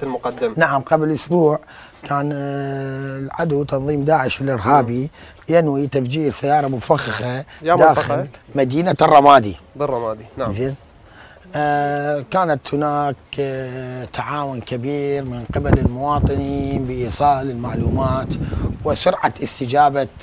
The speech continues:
Speaker 2: آه، مديرية
Speaker 1: نعم.
Speaker 2: مكافحة إجرام الأنبار بكافة مفاصلها وشعبها، وتم إعداد خطة وبإشراف السيد قائد شرطة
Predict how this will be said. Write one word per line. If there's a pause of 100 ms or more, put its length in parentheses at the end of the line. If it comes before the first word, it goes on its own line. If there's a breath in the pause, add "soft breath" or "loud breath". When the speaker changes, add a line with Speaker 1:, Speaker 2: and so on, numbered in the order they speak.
Speaker 2:
آه،
مديرية
Speaker 1:
نعم.
Speaker 2:
مكافحة
إجرام
الأنبار
بكافة
مفاصلها
وشعبها، (560 loud breath)
وتم (600 loud breath)
إعداد
خطة
وبإشراف
السيد
قائد
شرطة